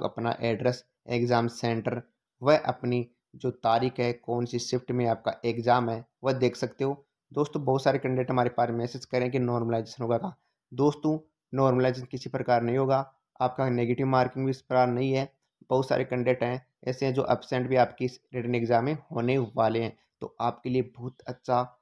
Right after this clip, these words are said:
चांस इस बार, तो ज़रूर आप अपने जो तैयारी है उसको बनाए रखिए, दो तीन दिन का आपका टाइम है, आप रिवीजन कीजिएगा। वह इस एग्जाम में बेहतरीन स्कोर करके आएगा। अगर आपने कट ऑफ नहीं देखी है तो कट ऑफ भी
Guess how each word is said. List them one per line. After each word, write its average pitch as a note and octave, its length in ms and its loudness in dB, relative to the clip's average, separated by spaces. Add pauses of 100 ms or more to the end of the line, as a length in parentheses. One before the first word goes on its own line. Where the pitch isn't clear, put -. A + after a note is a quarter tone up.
(160)
चांस C3 340 -2
इस B2+ 160 -8
बार, B2+ 240 2 (320)
तो B2+ 80 -8
ज़रूर C3+ 460 0 (240)
आप C3+ 160 -2
अपने B2+ 180 -2 (420)
जो B2+ 180 -2
तैयारी B2 420 4
है C3 80 0
उसको C3 220 -10
बनाए B2 280 4
रखिए, B2+ 220 0
दो B2 140 2
तीन A#2+ 180 -2
दिन B2 120 -2
का A#2+ 60 2
आपका A#2 260 -2
टाइम B2 260 -2
है, C3+ 120 -4 (160)
आप B2 140 -4
रिवीजन B2 340 2
कीजिएगा। B2+ 460 0 (380)
वह C#3 320 0
इस C3+ 240 -8 (380)
एग्जाम B2 380 0
में B2+ 160 -2
बेहतरीन D3+ 440 -6
स्कोर B2 380 -6 (480)
करके A#2+ 340 -6
आएगा। A#2 300 2
अगर B2+ 220 0
आपने B2+ 280 2
कट A2+ 180 -6
ऑफ C3 120 0
नहीं B2+ 160 0
देखी B2+ 300 -2
है B2+ 180 -2 (300)
तो B2+ 80 -10
कट A#2 200 -2
ऑफ B2 120 4
भी B2+ 160 -4